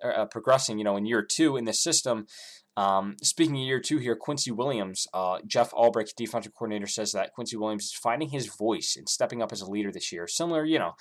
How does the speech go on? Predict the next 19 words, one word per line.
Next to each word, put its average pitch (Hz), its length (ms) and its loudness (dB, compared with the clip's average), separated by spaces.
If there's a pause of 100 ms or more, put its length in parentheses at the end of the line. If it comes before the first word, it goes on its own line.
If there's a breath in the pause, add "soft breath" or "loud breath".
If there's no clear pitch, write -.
(460 loud breath)
I 156 100 4
feel 156 140 4
like 202 280 6
even, 175 280 2
even 170 300 -4
this, 160 160 -4
this 151 320 2
is 131 140 -2
not 131 160 4
a - 20 -6
direct 120 260 2
comparison. 110 480 -2
This 107 180 0
is - 80 -2
still 143 180 -2
similar 117 340 0
to 104 40 0
Nathan 104 240 -2
Shepard. 87 440 0